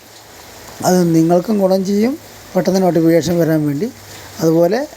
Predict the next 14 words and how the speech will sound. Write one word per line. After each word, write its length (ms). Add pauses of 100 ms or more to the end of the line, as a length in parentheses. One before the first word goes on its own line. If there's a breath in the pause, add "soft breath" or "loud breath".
(220)
എനിക്കൊരു 340
പ്രചോദനമാവും 760
നിങ്ങളിലേക്ക് 460
കൂടുതൽ 340
വേക്കൻസി 420
വിട്ടുതരാൻ. 460 (1400)
അതുകൊണ്ട് 340
എല്ലാവരും 480 (280)
സബ്സ്ക്രൈബ് 540
ചെയ്ത് 340
ലൈക്ക് 320
ചെയ്ത് 220
കാണുക 300 (420)
കേട്ടോ. 200